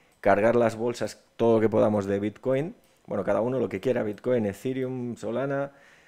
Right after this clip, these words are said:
eh, Celestia, Luna, cada uno lo que quiera, pero <clears throat> yo creo que hay una oportunidad grande ahí. Entonces, los cuarenta y cinco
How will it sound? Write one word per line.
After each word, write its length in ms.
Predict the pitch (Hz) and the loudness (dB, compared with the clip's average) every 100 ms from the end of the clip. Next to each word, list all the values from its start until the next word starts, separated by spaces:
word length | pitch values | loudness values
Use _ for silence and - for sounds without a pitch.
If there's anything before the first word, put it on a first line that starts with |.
| _ _ - | _ _ -4
eh, 800 | 98 98 101 95 80 78 - - | 0 2 2 -2 -2 -4 -6 -8
Celestia, 1160 | - 104 110 139 - 135 139 147 147 135 104 113 | -2 0 0 -2 -2 0 2 2 2 2 2 0
Luna, 580 | 107 131 160 160 160 151 | -2 0 2 2 2 2
cada 200 | 123 123 | 4 4
uno 200 | 143 135 | 4 2
lo 100 | 117 | 2
que 120 | 107 | 0
quiera, 400 | 139 117 110 - | 0 0 -2 -4
pero 400 | 107 104 - - - | 0 0 0 -4 2
<clears throat> 560 | 226 190 131 92 - | 4 6 4 0 -4
yo 160 | 107 110 | -2 0
creo 160 | 127 | 0
que 80 | 117 | 2
hay 80 | 113 | 2
una 100 | 110 | 0
oportunidad 580 | 107 101 104 101 101 92 | -2 -6 -8 -4 -4 -4
grande 320 | 98 95 95 | -6 -4 -4
ahí. 220 | 101 - - - | -6 -10 -16 -6
Entonces, 500 | 113 127 98 92 - _ _ _ - | 0 2 2 -2 -12 _ _ _ -4
los 220 | 117 - | -2 -2
cuarenta 400 | 120 117 120 120 | 0 0 2 0
y 60 | |
cinco 580 | 120 156 165 170 185 - | -2 -2 -2 -2 -4 -4